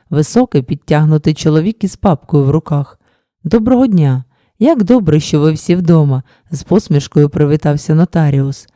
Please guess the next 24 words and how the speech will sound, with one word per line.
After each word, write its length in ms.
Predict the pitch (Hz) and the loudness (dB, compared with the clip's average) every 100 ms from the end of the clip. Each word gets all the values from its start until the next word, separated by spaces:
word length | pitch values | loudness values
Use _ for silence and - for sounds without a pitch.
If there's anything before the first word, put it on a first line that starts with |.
| _ _ _ | _ _ _
«Віктор 340 | 151 185 165 151 | -4 0 0 0
Михайлович 680 | 151 - 247 196 135 147 | 0 0 2 2 0 -2
викликав 520 | 151 151 170 196 240 196 | -2 -2 -2 0 0 2
мене 260 | 190 220 | 4 2
ще 200 | 220 180 | 2 -2
за 140 | 156 170 | -2 0
кілька 340 | 214 214 208 | 0 0 -2
тижнів 380 | 214 226 202 208 | 2 0 2 0
до 120 | 208 | 0
своєї 440 | - 196 185 208 | -4 -2 2 2
смерті. 640 | 214 - 180 147 143 139 151 _ _ _ - | 0 0 2 2 -4 -10 -12 _ _ _ -4
Був 260 | 185 311 | 0 2
у 40 | 208 | 2
нього 300 | 151 143 147 | 2 4 2
намір 420 | 160 240 180 139 - _ | 2 2 2 0 -6 _
упорядкувати 760 | - 151 165 160 - 170 254 151 | -8 0 2 2 0 0 0 -2
справи 440 | - - 220 202 | -4 0 2 2
щодо 280 | 151 - 147 | 0 0 0
спадку, 640 | 170 - 151 139 - 143 - _ - | -2 -2 -2 -2 -2 -6 -6 _ -4
внести 420 | 151 190 - 254 | 0 0 2 0
зміни». 480 | 233 185 151 131 139 _ _ _ _ _ _ _ _ _ _ _ | 2 2 2 0 -6 _ _ _ _ _ _ _ _ _ _ _
Погляди 400 | 160 160 156 156 | 0 0 0 0
присутніх 560 | 160 160 - 262 208 - | -2 -2 -2 -2 -2 -2
перетнулися. 920 | 208 240 - 180 143 139 147 - 147 | 0 0 2 0 2 -2 -4 -10 -12